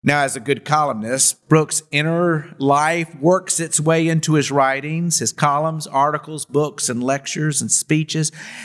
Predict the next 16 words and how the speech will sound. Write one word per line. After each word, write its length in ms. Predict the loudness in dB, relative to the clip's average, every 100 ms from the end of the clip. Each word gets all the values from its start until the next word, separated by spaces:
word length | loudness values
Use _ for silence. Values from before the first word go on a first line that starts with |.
| -18 _ _ 0
But 100 | 2
more 560 | 4 4 4 4 2
and 240 | 0 2 2
more, 240 | 4 2
he 120 | 0
began 360 | -2 -2 -2 -2
to 80 | -2
speak 400 | -2 0 -2 -2
to 80 | -8
topics 760 | -6 -4 -4 -4 -8 -8 -2
such 220 | 0 0 0
as 160 | -4
virtues, 760 | -2 0 0 -2 -6 -4 -4 -4
character, 680 | -2 0 0 0 -4 -4 -4
and 120 | -2
ethics 600 | 0 -2 -4 -18 -10 -10